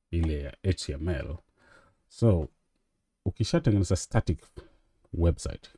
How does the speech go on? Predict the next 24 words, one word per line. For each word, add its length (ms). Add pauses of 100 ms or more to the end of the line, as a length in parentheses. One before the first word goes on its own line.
(120)
kama 220
vile 540 (300)
umemaliza 680
H 200
T 140
M 160
L, 220 (360)
alafu 420
ukakuja 440
ukaweka 760
your 300
s-, 220
eh, 240
C 200
S 220
S. 220 (460)
So 240
the 120
next 260
thing 160
ambayo 260
unafanya 840 (640)
ni 120
kuitengeneza 920